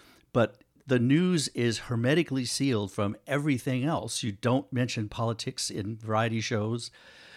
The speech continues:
And so, so the news takes on a very special, uh, role here, and I think you outlined it very well, which is to get the message,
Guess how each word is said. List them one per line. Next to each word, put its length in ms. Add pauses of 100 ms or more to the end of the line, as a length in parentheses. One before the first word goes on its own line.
(160)
And 220
so, 280
so 180
the 80
news 360
takes 240
on 100
a 60
very 200
special, 680
uh, 200 (200)
role 320
here, 240
and 100
I 60
think 280
you 120
outlined 380
it 140
very 200
well, 320
which 220
is 140
to 300 (100)
get 160
the 80
message, 580